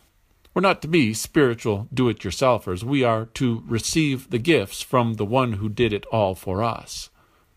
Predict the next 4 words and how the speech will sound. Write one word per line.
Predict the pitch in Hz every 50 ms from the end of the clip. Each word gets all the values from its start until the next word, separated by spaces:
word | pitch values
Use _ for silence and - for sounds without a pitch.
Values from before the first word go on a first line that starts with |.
| _ _ _ -
Jesus. | - - 143 139 139 117 - - - - - - - - - _ _ _ _ _ _ _ _ _ _ _ _ -
Jesus | - 170 196 202 160 101 101 85 92 - - - - _ -
who | 131 127 139
delivers | 120 117 104 113 135 131 101 98 95 92 87 - -